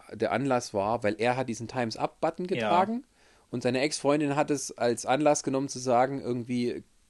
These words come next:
Speaker 1: „Ist ja lustig, dass du das trägst.“
Speaker 2: Ja, ja.
Speaker 1: So, ähm, natürlich hat er es auch getragen, w-, w-, wahrscheinlich wäre er dumm, es wäre dumm gekommen, hätte es nicht gemacht. So, ähm, ähm, aber, ja, ich meine, es ist,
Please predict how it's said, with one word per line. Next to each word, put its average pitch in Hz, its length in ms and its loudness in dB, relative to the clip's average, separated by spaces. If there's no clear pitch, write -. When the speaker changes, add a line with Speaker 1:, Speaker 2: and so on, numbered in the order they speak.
Speaker 1:
„Ist 123 160 -2
ja 147 60 6
lustig, 139 320 2
dass 120 180 -4
du 123 120 -2
das 120 180 0
trägst.“ 110 380 0
Speaker 2:
Ja, 107 80 0
ja. 101 200 -4
Speaker 1:
So, 87 340 -2
ähm, 98 340 -2
natürlich 87 320 -8
hat 92 100 0
er 107 40 2
es 98 80 -8
auch 92 160 -4
getragen, 85 540 -8
w-, 90 140 -12
w-, 85 180 -8
wahrscheinlich 82 280 -12
wäre 82 160 -8
er 82 80 -12
dumm, 95 380 -8
es 90 120 -8
wäre 87 140 0
dumm 95 140 -2
gekommen, 87 180 -4
hätte 85 120 -6
es - 40 -14
nicht 110 180 -4
gemacht. 82 360 -8
So, 85 360 -2
ähm, 85 380 -2
ähm, 71 540 -12
aber, 98 440 2
ja, 101 280 0
ich 98 100 -4
meine, 107 220 -2
es - 160 -10
ist, - 240 -12